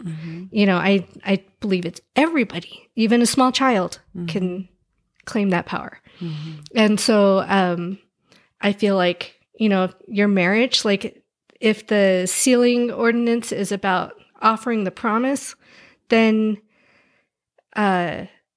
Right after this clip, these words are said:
Speaker 2: it's the daily choices that we make with our partners that
Speaker 1: Mm-hmm.
Speaker 2: bind us together or not. And so, like, that power, the covenant, I believe that it's there to awaken us to the idea of an eternal principle,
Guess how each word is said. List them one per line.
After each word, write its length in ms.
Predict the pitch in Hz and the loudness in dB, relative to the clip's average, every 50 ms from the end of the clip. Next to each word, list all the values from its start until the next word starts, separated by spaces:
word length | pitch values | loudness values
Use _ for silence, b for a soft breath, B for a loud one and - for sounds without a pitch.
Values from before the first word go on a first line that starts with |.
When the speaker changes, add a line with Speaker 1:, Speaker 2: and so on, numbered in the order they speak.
| _ _ | _ _
Speaker 2:
it's 240 | - 247 254 - - | 2 2 2 2 2
the 160 | - 269 262 | 2 2 2
daily 380 | - - 233 220 233 240 240 226 | 4 2 4 4 4 4 2 0
choices 440 | - - 226 214 208 - 240 196 | 0 0 0 0 0 0 -4 -4
that 120 | - 202 190 | -4 -4 -2
we 120 | 202 208 | -2 -2
make 280 | 202 196 190 190 196 - - | 0 -2 -2 -2 -4 -8 -14
with 400 | - 226 196 202 202 202 - - - | -14 -8 -2 0 0 0 -2 -6 -10
our 140 | - 202 190 | -8 -8 -8
partners 680 | - - - 202 - 196 156 - - 196 - - - - _ _ _ _ _ | -8 -6 -8 -8 -8 -8 -10 -10 -10 -10 -12 -12 -12 -18 _ _ _ _ _
that 180 | 185 185 165 | 0 2 2
Speaker 1:
Mm-hmm. 120 | 165 160 160 | 2 0 0
Speaker 2:
bind 240 | 208 202 196 190 185 | 2 2 4 2 2
us 140 | 180 - | 0 0
together 420 | - 208 190 170 151 - 160 156 - | 0 0 0 0 -2 -2 -2 -6 -4
or 160 | - 190 190 | -2 -2 -2
not. 240 | 180 170 160 - - _ _ - - _ _ _ _ _ _ _ - | 0 -2 -4 -6 -8 _ _ -20 -20 _ _ _ _ _ _ _ 0
And 440 | 214 202 196 190 180 185 185 - - - | 2 4 4 4 2 0 -2 -4 -8 -10
so, 280 | - - - 226 214 208 185 | -10 -2 0 2 2 2 2
like, 300 | 196 196 190 - - _ _ _ _ _ _ _ _ _ _ | 2 0 0 -4 -12 _ _ _ _ _ _ _ _ _ _
that 260 | - 220 226 - - - | 0 0 0 0 -2 -4
power, 440 | - 220 208 220 247 285 294 320 - B B B B B B B B | 0 2 2 2 2 0 0 -2 -6 B B B B B B B B
the 100 | - 190 | -6 -2
covenant, 420 | - 226 226 269 294 320 330 - - b b b b b b _ | 0 0 0 2 2 0 0 -2 -6 b b b b b b _
I 120 | - 202 | -2 0
believe 320 | 185 202 202 233 277 302 302 | 0 2 4 4 4 4 4
that 120 | 294 247 | 4 4
it's 520 | 262 240 233 233 226 - 226 220 - - - | 4 4 4 2 2 0 -2 0 0 0 0
there 260 | - 214 208 226 233 | 2 2 4 4 2
to 420 | 233 - - 226 - - 247 - 208 | 0 -4 -10 -6 -2 -2 0 2 2
awaken 500 | 214 214 202 220 233 233 - 269 233 214 | 0 2 2 2 2 2 2 0 0 0
us 200 | 208 214 - - | 0 -2 -2 -4
to 360 | - - 226 208 202 202 202 | -2 0 0 0 0 -2 -4
the 180 | 196 - 202 185 | -2 -2 -2 0
idea 580 | 175 180 185 - - 254 285 269 202 185 - - | 0 0 -2 0 2 4 4 4 4 2 -2 -2
of 160 | - 202 185 | -4 -2 0
an 80 | 196 190 | 0 0
eternal 380 | 185 180 - - 196 170 196 190 | 0 -2 -2 -4 -4 -4 -6 -8
principle, 540 | - 170 165 - - - - - - - | -8 -10 -8 -8 -8 -8 -8 -10 -10 -12